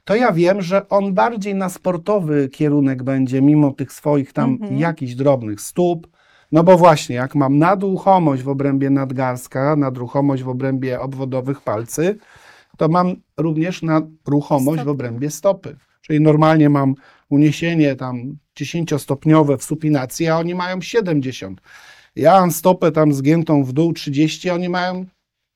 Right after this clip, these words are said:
Speaker 1: naście. Stopa baletowa. To są te dzieci, które chodzą na palcach w długim
Speaker 2: Tak.
Speaker 1: okresie od dwa do pięć lat, tak?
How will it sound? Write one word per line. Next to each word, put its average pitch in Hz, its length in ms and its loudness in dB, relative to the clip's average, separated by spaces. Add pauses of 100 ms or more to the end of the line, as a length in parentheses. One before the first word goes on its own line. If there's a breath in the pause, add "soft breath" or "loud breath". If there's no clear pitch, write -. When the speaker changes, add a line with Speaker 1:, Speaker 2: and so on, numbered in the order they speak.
(420)
Speaker 1:
naście. 151 680 -2
Stopa 156 360 2
baletowa. 156 640 2
To 104 120 -18
są 113 220 -14
te 123 120 -10
dzieci, 127 280 -10
które 131 200 -10
chodzą 143 240 -4
na 156 180 2
palcach 160 580 0
w 135 40 -12
długim 131 320 -8
Speaker 2:
Tak. 123 100 -8
Speaker 1:
okresie 127 360 -10
od 127 100 -10
dwa 120 240 -8
do 123 120 -12
pięć 123 300 -14
lat, 117 380 -10
tak? 240 220 -12